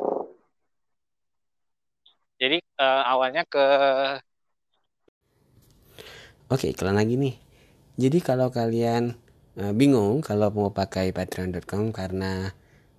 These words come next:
Speaker 2: eh, situsnya dari luar negeri, kalian juga bisa gunakan situs karya anak negeri, yaitu karyakarsa dot com. Alamatnya di karyakarsa dot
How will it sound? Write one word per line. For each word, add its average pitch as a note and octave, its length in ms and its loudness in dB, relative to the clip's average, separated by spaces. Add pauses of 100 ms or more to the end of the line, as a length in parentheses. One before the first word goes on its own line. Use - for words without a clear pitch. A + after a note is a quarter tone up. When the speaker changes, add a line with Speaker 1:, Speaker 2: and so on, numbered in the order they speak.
(420)
Speaker 2:
eh, F2+ 300 -8
situsnya F#2+ 420 -6
dari F2 240 -4
luar E2 160 -6
negeri, G2 300 -6
kalian G2+ 260 -2
juga F#2+ 220 -2
bisa G2+ 180 -4
gunakan F#2+ 460 -4
situs B2+ 520 -4 (540)
karya F#2 480 -4
anak C#3 240 0
negeri, F#2+ 540 -4 (420)
yaitu F#2+ 400 -4
karyakarsa F#2+ 640 -4
dot E2+ 160 -10
com. D3 320 -8
Alamatnya F#2+ 540 -6
di G2 180 -4
karyakarsa F#2 960 -6
dot F#2 380 -6